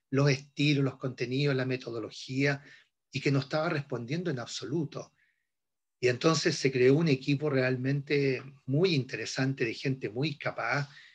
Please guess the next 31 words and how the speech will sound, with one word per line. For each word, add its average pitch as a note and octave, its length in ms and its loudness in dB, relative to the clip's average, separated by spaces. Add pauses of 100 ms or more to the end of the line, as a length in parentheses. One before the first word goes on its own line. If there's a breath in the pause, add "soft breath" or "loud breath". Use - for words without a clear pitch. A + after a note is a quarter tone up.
(460 loud breath)
eh, A#2 400 2
de B2+ 120 4
las C3 140 2
distintas D3 540 -4
universidades B2 720 -2
y B2+ 60 -2
otros B2 240 -6
centros D#3 480 0
donde B2+ 220 -4
participaron C#3 640 -4
también C3 300 -2
los A#2 140 -8
propios C#3+ 340 -4
profesores. B2 720 -6 (1000 soft breath)
Y C#3 80 2
finalmente, E3 880 6
después B2+ 320 -2
de C3+ 80 4
todo B2+ 120 -2
este C3+ 180 -4
trabajo B2 520 -4
muy C#3 220 -4
largo, C3+ 540 -4 (640)
definitivamente, C#3 1300 2
eh, A2 40 -2
se - 180 -2
entre-, A#2 440 -4 (140)
se - 160 -4
entregaron C3 420 2
las A2+ 160 -2
nuevas C3 560 -4